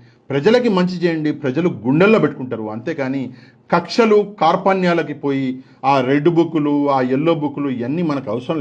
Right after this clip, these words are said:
లేదు. సరే, ఏదేమైనా కూడా మీరు ఎక్స్పీరియన్స్ ఉన్న, ఆ, already ఫార్టీ ఇయర్స్ ఇండస్ట్రీ కాబట్టి, మీరు మా చంద్రం బాబాయ్ కాబట్టి, నేను already చాలాసార్లు చంద్రం బాబాయ్, చంద్రం బాబాయ్ అని పిలుస్తా కదా, ఈరోజు కూడా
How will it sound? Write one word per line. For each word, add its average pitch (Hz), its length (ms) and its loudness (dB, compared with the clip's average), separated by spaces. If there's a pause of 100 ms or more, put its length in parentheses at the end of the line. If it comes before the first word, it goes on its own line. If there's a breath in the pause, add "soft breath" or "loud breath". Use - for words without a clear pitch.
లేదు. 117 200 -6 (500 soft breath)
సరే, 156 160 2 (260)
ఏదేమైనా 151 460 2
కూడా 143 140 0 (480 soft breath)
మీరు 135 180 2
ఎక్స్పీరియన్స్ 180 420 2
ఉన్న, 156 80 -2 (400)
ఆ, - 20 -4 (1120)
already 151 260 4 (560 loud breath)
ఫార్టీ 147 300 0
ఇయర్స్ 160 240 0
ఇండస్ట్రీ 160 360 -2
కాబట్టి, 123 320 -4 (560 soft breath)
మీరు 147 240 2
మా 135 80 -2 (120)
చంద్రం 170 380 2
బాబాయ్ 180 300 6
కాబట్టి, 139 320 2 (180)
నేను 143 200 2
already 170 260 2 (100)
చాలాసార్లు 160 460 -2 (320)
చంద్రం 170 320 2
బాబాయ్, 170 300 2
చంద్రం 156 240 -4
బాబాయ్ 156 180 0
అని 131 120 -6
పిలుస్తా 139 280 -8
కదా, 107 140 -6 (440 soft breath)
ఈరోజు 190 280 6
కూడా 185 100 6